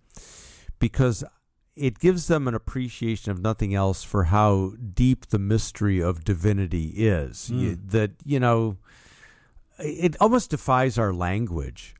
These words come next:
Speaker 1: How big a creed can you write?
Speaker 2: Well, uh, here's forty-three lines.
Speaker 1: Yeah, and then, you know, the,
Speaker 2: <laughs>
Speaker 1: the Lutherans come along, they write a Book of Concord, you know, but,
Speaker 2: Right.
Speaker 1: uh, you know, is there really any end to this? And, and the answer is no, because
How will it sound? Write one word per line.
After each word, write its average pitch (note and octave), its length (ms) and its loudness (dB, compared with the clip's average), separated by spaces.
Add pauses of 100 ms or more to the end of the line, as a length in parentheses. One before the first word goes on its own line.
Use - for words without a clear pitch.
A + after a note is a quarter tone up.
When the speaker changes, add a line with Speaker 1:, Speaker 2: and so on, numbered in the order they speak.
Speaker 1:
How D#3+ 180 2
big F#3+ 240 0
a E3 60 4
creed C#3+ 440 -2
can B2 160 -2
you A2 140 2
write? G2 560 0 (1300)
Speaker 2:
Well, B2+ 400 0 (240)
uh, F2+ 520 -4 (160)
here's A2+ 260 -6
forty-three G#2 580 -6
lines. G#2 480 -4 (140)
Speaker 1:
Yeah, F3 280 2
and G2+ 180 -2
then, A#2 200 2
you C#3 120 4
know, A2+ 60 4
the, A#2 340 -4
Speaker 2:
<laughs> - 20 -4
Speaker 1:
the C3 60 0
Lutherans C#3+ 420 2
come B2+ 140 0
along, A2+ 260 2
they A2+ 80 2
write A2 180 2
a F#2+ 60 2
Book D3+ 260 2
of A#2 140 -8
Concord, F2 800 -4
you F#2+ 80 -4
know, F#2+ 180 0
but, G#2+ 180 2
Speaker 2:
Right. G#2 180 -8 (380)
Speaker 1:
uh, - 80 -10
you G#3 180 2
know, F#3 60 0
is G3 300 2
there A3 80 6
really A3 340 4
any C#3 240 2
end A3 400 0
to A#2+ 140 4
this? D#2+ 400 -6
And, C3 180 2
and C#3 220 2
the C3+ 100 4
answer B2+ 360 2
is A2 160 2
no, E3+ 320 2
because A#2+ 500 0